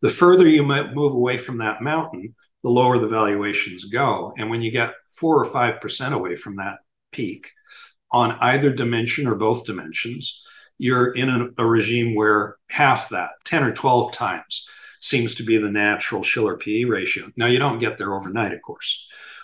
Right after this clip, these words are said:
But when you're running at a nine percent inflation rate, now, in fairness, we used rolling three-year inflation.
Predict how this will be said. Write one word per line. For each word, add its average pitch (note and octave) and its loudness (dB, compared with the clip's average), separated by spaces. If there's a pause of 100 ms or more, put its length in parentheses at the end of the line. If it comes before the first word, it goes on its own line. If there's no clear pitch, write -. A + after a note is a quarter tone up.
(100)
But B2 4 (280)
when B2 -4
you're A#2+ 2
running C3+ 2
at A#2 0 (100)
a G#2+ 2 (300)
nine C3+ 2
percent B2+ -4
inflation A2 0
rate, D#2+ -18 (400)
now, G#2 -6
in G2 -8
fairness, C3 -4
we A#2+ -2
used G#2+ 0
rolling G#2 -2
three-year B2 -4
inflation. G#2+ -2